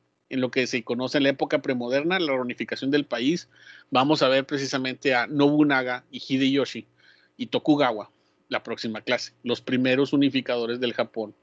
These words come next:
pues, contemporáneo. Entonces, por ahí les dejé la lectura para que la lean. Yo creo que abarca desde ese punto hasta, pues, hasta más o menos donde termina,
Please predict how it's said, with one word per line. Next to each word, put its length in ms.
pues, 140
contemporáneo. 600
Entonces, 220
por 120
ahí 60
les 140
dejé 180
la 80
lectura 480
para 180
que 120
la 100
lean. 320
Yo 160
creo 160
que 80
abarca 340
desde 240
ese 160
punto 540
hasta, 680
pues, 160
hasta 240
más 160
o 20
menos 240
donde 220
termina, 600